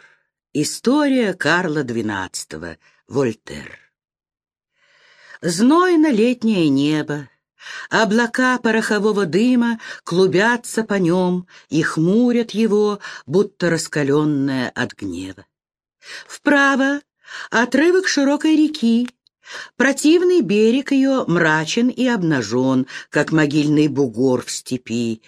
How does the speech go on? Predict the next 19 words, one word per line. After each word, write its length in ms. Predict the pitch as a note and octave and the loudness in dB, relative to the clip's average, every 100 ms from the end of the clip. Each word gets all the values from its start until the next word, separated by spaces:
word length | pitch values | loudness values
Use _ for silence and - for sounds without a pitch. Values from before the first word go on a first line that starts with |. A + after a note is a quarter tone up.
| - - | -20 -2
наброшенный 880 | D3+ D#3+ C#3 C#3+ B2 - A#2+ A2+ A2+ - - | 0 2 2 0 0 -2 0 -2 -4 -8 -2
над 240 | C#3 A#2 | 0 0
бедным 420 | G2+ B2+ A2+ G#2 A#2 | -2 -2 -2 -4 -6
странником. 920 | - G#2 A2 G#2+ F#2 G2 - E2+ E2+ _ _ _ _ _ - - _ | -8 -8 -6 -8 -12 -16 -20 -20 -20 _ _ _ _ _ -20 -20 _
Поперек 640 | A#3+ B3+ C4 A#3+ A#3 A3+ A#3+ | 0 4 4 4 2 2 0
реки 500 | B3+ - C4+ C#4+ C#4+ - - | 0 0 2 2 -2 -12 -8
плывет 540 | - B3+ A#3+ C4+ C4+ - | 0 2 2 0 -2 -6
судно. 680 | - - E4+ A#3 F#2 D#2+ D2+ _ _ _ _ - - | -10 0 2 0 -4 -14 -16 _ _ _ _ -20 -4
На 180 | E3+ G#3 | 0 2
лицах 440 | G#3 G#3+ - F#3+ | 2 0 0 -2
гребцов 640 | D#3+ G3+ G3+ - C4+ D4 - | 0 -2 -2 -4 -2 -2 -4
видна 460 | - G3+ D#3+ F3+ G3 | -2 0 2 0 0
боязнь, 720 | F#3 A3+ D4 G3+ G#2 E2+ F#2+ - - - | 0 0 0 -2 -4 -10 -14 -16 -20 -8
в 80 | C3+ | -2
движениях 800 | E3 F#3 D3+ F3 F#3+ G3+ G#3+ - | 2 2 2 0 0 0 -2 -2
их 300 | A3+ A3+ - | -2 -2 -2
торопливость. 920 | B3 C4 B3+ D4 B3 - - - _ _ _ - - - | -2 0 0 0 -2 -4 -12 -16 _ _ _ -20 -20 -12
Бедная 540 | B2 F#3+ F#3+ E3+ E3+ E3 | 0 2 2 2 0 0
повозка, 840 | E3 D3+ F3+ A3 A3 - A3 A3 | 0 2 2 2 0 -2 -2 -4